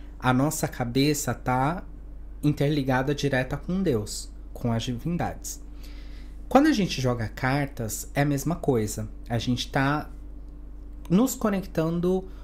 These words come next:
com o divino daquela filosofia. A questão dos ciganos, é, são espíritos, tá?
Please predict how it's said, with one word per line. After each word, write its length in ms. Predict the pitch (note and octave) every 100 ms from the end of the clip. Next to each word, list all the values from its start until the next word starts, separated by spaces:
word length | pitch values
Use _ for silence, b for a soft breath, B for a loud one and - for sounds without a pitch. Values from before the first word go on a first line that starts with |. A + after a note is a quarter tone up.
| B -
com 340 | - E3+ E3+ D#3+
o 140 | E3
divino 720 | D#3 D3+ D3 D#3 F3 F#3 F3 -
daquela 440 | D3 C#3 - C#3
filosofia. 720 | - C#3+ C#3 C3+ C#3 G2+ G2 G#2 - - B B B B B B B - - - - -
A 240 | B3+ D#4+ - -
questão 480 | - G3+ - E3+ C#3+
dos 200 | B2 A2
ciganos, 840 | - G#2+ C3 C#3 A2+ G2 - - - - - -
é, 600 | B2 B2 B2 A#2+ A#2+ A#2+ A#2
são 240 | - E3+
espíritos, 760 | F#3+ - - B2 C#3 - C4 -
tá? 380 | - A#2 D3